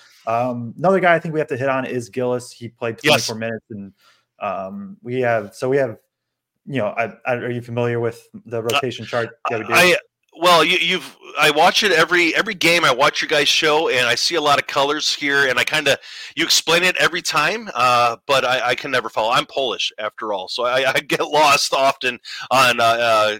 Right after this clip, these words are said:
Speaker 2: complicated things like this.
Speaker 1: So, yeah, basically, for anybody that, you know, if you're new to the show or whatever, this is just, if, the simplest way to look at this is if the box is colored, that means that they played for that minute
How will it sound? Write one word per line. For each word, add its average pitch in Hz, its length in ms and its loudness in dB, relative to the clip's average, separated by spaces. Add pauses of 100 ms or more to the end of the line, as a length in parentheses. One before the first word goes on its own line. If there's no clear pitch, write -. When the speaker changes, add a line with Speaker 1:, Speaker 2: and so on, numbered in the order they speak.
Speaker 2:
complicated 117 480 -4
things 101 220 -14
like 95 160 -12
this. - 220 -16 (440)
Speaker 1:
So, - 200 -2
yeah, 135 300 -2
basically, 202 520 -4
for 165 100 -4
anybody 151 320 -4
that, 135 240 -8
you 131 80 -12
know, 110 60 -8
if 98 120 -14
you're 120 100 -8
new 127 160 -6
to 127 60 -6
the 117 60 -6
show 117 180 -8
or 117 80 -4
whatever, 113 500 -4
this 131 160 -8
is 131 100 -12
just, 143 260 -6 (160)
if, - 300 -4 (380)
the 156 80 -4
simplest 208 340 2
way 190 100 2
to 170 80 0
look 160 160 0
at 160 140 -2
this 160 220 -6
is 117 240 -10
if 160 160 0
the 151 80 -2
box 135 320 -2
is 120 80 -8
colored, 139 420 -2
that 123 140 -2
means 131 180 -8
that 120 160 -6
they 123 120 -4
played 117 340 -6
for 113 240 -8
that 98 240 -6
minute - 320 -20